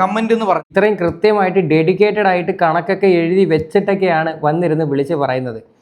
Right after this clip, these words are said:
Speaker 2: ശരിക്കും പറഞ്ഞാൽ ഇവിടെ ജനങ്ങളെ പൊട്ടന്മാരാക്കുമല്ലേ. ഇവിടെ പി ആറും കാര്യങ്ങളൊക്കെ കൊടുത്തിട്ടുണ്ട് എല്ലാവരും, അതൊക്കെ ശരിയാണ്. പക്ഷേ ഇങ്ങനെയുള്ള ഇല്ലാത്ത കഥ ഉണ്ടാക്കിയിട്ട് എന്ത് നേടാനാണ്? ഇവ എങ്ങനെങ്കിലും ബിഗ് ബോസ് കയറാനായിട്ട് ഒരുപാട്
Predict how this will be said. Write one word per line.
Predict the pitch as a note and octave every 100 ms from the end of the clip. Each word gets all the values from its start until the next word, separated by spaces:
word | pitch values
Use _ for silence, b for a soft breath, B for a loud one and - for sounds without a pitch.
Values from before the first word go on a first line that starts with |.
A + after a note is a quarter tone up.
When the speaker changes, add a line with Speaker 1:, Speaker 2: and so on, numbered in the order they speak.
| b b -
Speaker 2:
ശരിക്കും | F3+ A3+ G3
പറഞ്ഞാൽ | G3 G3
ഇവിടെ | F#3+ D#3+
ജനങ്ങളെ | D3+ D#3+ F3+ F#3+
പൊട്ടന്മാരാക്കുമല്ലേ. | E3 C#3+ E3 E3+ E3 D3 C3+ A#2 A2 b b b
ഇവിടെ | D#3 F#3+
പി | F3+ E3+ G#3+
ആറും | A#3 A#3
കാര്യങ്ങളൊക്കെ | G#3+ G#3 G#3 G3 F#3
കൊടുത്തിട്ടുണ്ട് | F3 F3 E3+ D#3
എല്ലാവരും, | C#3+ C3+ B2 C#3
അതൊക്കെ | F3+ - A3+ A3
ശരിയാണ്. | E3+ G3 D3+ A#2+ -
പക്ഷേ | C#3+ - F3+
ഇങ്ങനെയുള്ള | F#3 G3+ G3 D#3
ഇല്ലാത്ത | E3 G3+ G#3 G#3+
കഥ | F#3+ F#3+ F3
ഉണ്ടാക്കിയിട്ട് | E3+ F3 F3+ E3 D#3+
എന്ത് | G3 G3+ D#3
നേടാനാണ്? | C#3+ C#3+ B2 A#2+ B2 b b b b G3
ഇവ | A3+ G3
എങ്ങനെങ്കിലും | G#3+ G#3+ G3+ G3
ബിഗ് | F3+ D3+
ബോസ് | F3+ F3+ E3
കയറാനായിട്ട് | D#3+ E3 D#3 C3 C3 C3+ D#3+
ഒരുപാട് | F#3+ G3+ G3+ G#3 G#3 G#3